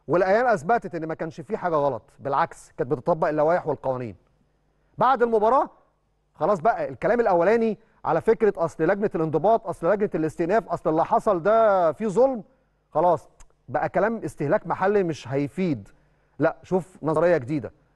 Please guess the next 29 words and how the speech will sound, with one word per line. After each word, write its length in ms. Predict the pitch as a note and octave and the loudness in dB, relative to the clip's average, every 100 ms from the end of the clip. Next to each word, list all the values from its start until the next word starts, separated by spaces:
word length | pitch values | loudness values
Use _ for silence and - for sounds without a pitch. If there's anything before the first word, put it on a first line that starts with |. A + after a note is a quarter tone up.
| _ _ | _ _
فاطلع 320 | - G3 G3 F3 | -2 0 2 2
بقى 160 | F#3 | 2
كل 180 | F#3 F#3+ | 2 0
واحد 240 | G3 E3+ | 0 0
يعمل 220 | F3+ G3 D3+ | -2 -2 -2
بث 300 | D#3 - F3 | -2 -4 0
مباشر 360 | D3+ G3 - | 2 2 2
من 80 | E3 | 0
على 180 | D3 C#3+ | 0 -2
صفحته 460 | C#3+ - - C4 - _ - B2+ | -6 -14 -10 -8 -8 _ -6 -2
لو 60 | |
ما 80 | C#3 | 0
عندوش 260 | C3+ C#3 E3 | 0 0 0
برنامج، 480 | D3+ D3+ A3+ B3+ F#3 _ _ _ _ _ - | 0 2 2 0 -4 _ _ _ _ _ -2
او 140 | C3+ | 2
يكتب 260 | E3 F#3+ E3 | 2 0 -4
في 180 | - D3+ | -4 -4
الموقع 640 | C#3+ C#3 C3+ D#3 G3 F#3 | -2 -2 0 2 2 0
اللي 120 | D#3 C#3+ | -4 -2
شغال 300 | C#3 D#3 F3+ | 0 0 0
فيه، 240 | G#3 A#3+ | -2 0
او 140 | G#3 | 2
يطلع 280 | D#3 G3 E3 | 2 2 0
في 80 | C#3+ | -2
البرنامج 600 | C#3 C#3+ C#3 F#3 G3 D3+ | -2 -2 0 0 2 0
اللي 140 | C#3+ C#3 | -2 0
بيطلع 300 | F3+ - D3 | -2 0 -2
من 120 | C#3+ | -2
خلاله، 440 | E3 G#3+ B3+ C4 | 2 2 2 0